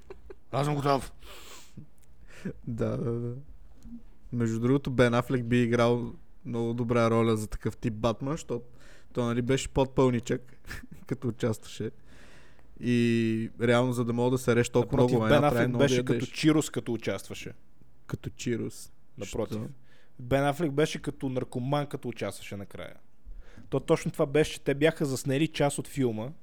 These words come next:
Speaker 1: мисля, част от тия специалните сцени,
Speaker 2: Мгм.
Speaker 1: вече години след като филма излезна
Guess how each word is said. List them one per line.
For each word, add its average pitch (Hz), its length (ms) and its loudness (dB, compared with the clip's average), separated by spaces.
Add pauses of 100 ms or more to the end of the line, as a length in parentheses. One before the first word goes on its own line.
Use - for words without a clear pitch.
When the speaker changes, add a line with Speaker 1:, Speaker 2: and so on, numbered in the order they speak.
(120)
Speaker 1:
мисля, 120 220 -6
част 131 280 -2
от 131 80 -8
тия 131 200 -6
специалните 120 520 -4
сцени, 110 440 -6 (380)
Speaker 2:
Мгм. 110 160 -6
Speaker 1:
вече 151 280 0 (220)
години 135 480 -4
след 165 240 2
като 135 180 -6
филма 131 280 2
излезна 120 480 0